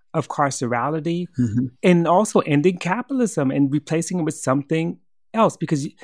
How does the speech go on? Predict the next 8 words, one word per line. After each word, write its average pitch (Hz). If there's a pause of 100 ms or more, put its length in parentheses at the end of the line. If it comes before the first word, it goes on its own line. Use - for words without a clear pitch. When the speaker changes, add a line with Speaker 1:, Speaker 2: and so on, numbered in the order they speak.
(340)
Speaker 1:
any 190 (400)
imagination 156 (300)
without 165
imagining 160
a 131
world 135
beyond 135
capitalism 131